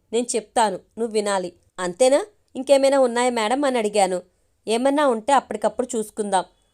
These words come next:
అని చెప్పేసి గట్టిగా మళ్ళీ కౌగిలించుకుంది.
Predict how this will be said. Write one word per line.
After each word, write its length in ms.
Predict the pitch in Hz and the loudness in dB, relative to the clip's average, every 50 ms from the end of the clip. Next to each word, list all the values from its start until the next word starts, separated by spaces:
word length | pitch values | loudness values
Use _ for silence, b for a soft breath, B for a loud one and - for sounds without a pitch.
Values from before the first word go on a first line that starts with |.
| _ _ - | _ _ -6
అని 140 | 220 247 240 - | -6 -4 -2 -2
చెప్పేసి 480 | 226 214 - - 220 220 277 285 220 196 202 | -2 -2 0 -2 -2 -2 -2 -4 -2 0 0
గట్టిగా 300 | 190 196 - 226 277 285 | 0 0 0 2 2 2
మళ్ళీ 280 | 233 214 196 208 240 | 2 0 -2 -2 -2
కౌగిలించుకుంది. 880 | 269 - 226 208 202 208 202 202 196 - - 208 190 190 185 180 180 175 | 0 0 0 0 0 0 -4 -6 -8 -8 -8 -8 -6 -6 -6 -8 -8 -10